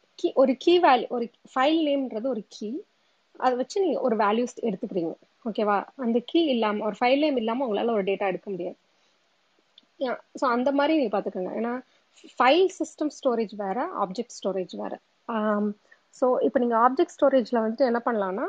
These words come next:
ஒரு உங்களுடைய, ஆ, உங்க பேக்கப் ஃபோட்டோஸ் எல்லாத்தையும் நீங்க ஸ்டோர் பண்ணி வச்சுக்கலாம். Basically, எந்த, எல்லா ஃபைல்ஸையும் நீங்க ஸ்டோர் பண்ணி வச்சுக்கலாம். But அந்த ஃபைல்ஸ் எல்லாம் இவென்ச்சுவலா ஃபைல் ஸ்டோரேஜா இல்லாம ஆப்ஜெக்ட் லெவல்ல போயிட்டு ஸ்டோர் ஆகும். அதான் டிஃபரன்ஸ். அதாவது,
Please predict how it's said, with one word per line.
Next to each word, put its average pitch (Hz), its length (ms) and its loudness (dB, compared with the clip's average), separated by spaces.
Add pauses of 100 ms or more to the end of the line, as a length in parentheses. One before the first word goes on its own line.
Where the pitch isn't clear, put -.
ஒரு 202 600 -2 (220)
உங்களுடைய, 208 680 2 (540)
ஆ, 233 80 -6
உங்க 202 320 -4 (120)
பேக்கப் 226 400 0
ஃபோட்டோஸ் 220 300 -2
எல்லாத்தையும் 196 240 -4
நீங்க 196 180 -4
ஸ்டோர் 196 200 -4
பண்ணி 196 180 -6
வச்சுக்கலாம். 208 340 -10 (400)
Basically, 262 280 4
எந்த, 226 300 2
எல்லா 233 300 0
ஃபைல்ஸையும் 277 280 4
நீங்க 247 140 4
ஸ்டோர் 262 240 -2
பண்ணி 240 180 -2
வச்சுக்கலாம். 214 400 -6
But 208 140 0
அந்த 208 160 -2 (100)
ஃபைல்ஸ் 285 300 2
எல்லாம் 269 300 0 (360)
இவென்ச்சுவலா 294 540 2
ஃபைல் 262 280 2 (140)
ஸ்டோரேஜா 233 420 0
இல்லாம 208 420 -4 (540)
ஆப்ஜெக்ட் 233 420 -2
லெவல்ல 214 340 0
போயிட்டு 233 280 -4
ஸ்டோர் 180 280 -6
ஆகும். - 260 -10 (160)
அதான் 214 40 -2
டிஃபரன்ஸ். 214 420 -6
அதாவது, 233 360 2